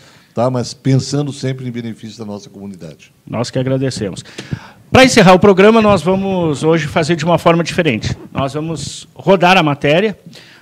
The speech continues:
Speaker 2: do, que nós realizamos ontem, ouvindo o presidente da, do Compema e a pres-, e a vice-presidente, logo depois que eles saíram da reunião com a promotoria, que, na qual o promotor Daniel Struziak,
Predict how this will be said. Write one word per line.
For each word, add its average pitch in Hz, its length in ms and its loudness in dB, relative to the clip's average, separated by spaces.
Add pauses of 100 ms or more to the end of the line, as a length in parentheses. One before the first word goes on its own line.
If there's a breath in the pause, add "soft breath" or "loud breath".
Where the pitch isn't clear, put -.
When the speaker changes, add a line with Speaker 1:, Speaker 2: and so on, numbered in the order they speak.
(100)
Speaker 2:
do, 127 760 6
que - 100 -6
nós 135 200 2
realizamos 139 540 2
ontem, 175 380 0 (240 soft breath)
ouvindo 127 600 2
o 120 40 0
presidente 123 640 -2
da, 110 300 -2
do 110 260 -6
Compema 160 680 0 (320 soft breath)
e 120 220 0
a 120 120 4
pres-, 131 320 -4
e 123 120 0
a 120 80 4
vice-presidente, 139 880 0
logo 147 300 2
depois 139 360 -4
que - 80 -8
eles 127 100 -6
saíram 127 360 -2
da 120 80 0
reunião 117 300 2
com 123 100 -4
a - 20 0
promotoria, 160 640 2 (840 loud breath)
que, 170 560 0 (320)
na 151 160 0
qual 170 320 4
o 175 60 0
promotor 151 640 0
Daniel 127 380 0
Struziak, 156 800 -2